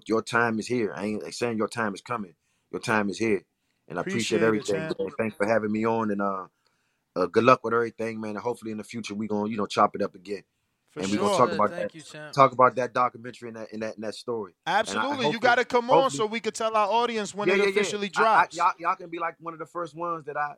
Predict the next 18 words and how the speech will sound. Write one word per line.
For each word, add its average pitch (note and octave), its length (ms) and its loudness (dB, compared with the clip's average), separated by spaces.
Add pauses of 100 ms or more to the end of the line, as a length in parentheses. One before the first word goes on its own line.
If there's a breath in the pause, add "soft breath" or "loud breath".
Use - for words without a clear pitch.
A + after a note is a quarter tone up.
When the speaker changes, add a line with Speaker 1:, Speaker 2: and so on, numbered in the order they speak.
(160)
Speaker 1:
present C#3+ 360 -10 (640)
the B2+ 80 -8
date, C#3+ 380 0 (460)
uh, A2+ 540 -2 (420)
some D3+ 300 -8
of C#3+ 60 -6
the C#3+ 60 -6
things D3+ 260 -10
that's C#3 160 -6
gonna C#3+ 160 -10
be C3+ 200 -6
in C#3 120 -2
it, C3+ 220 -4 (440)
um, A2+ 460 -4 (520)
or B2 100 -2
whatever. C#3 320 0
So, A#2+ 120 -6
like, A#2+ 120 -4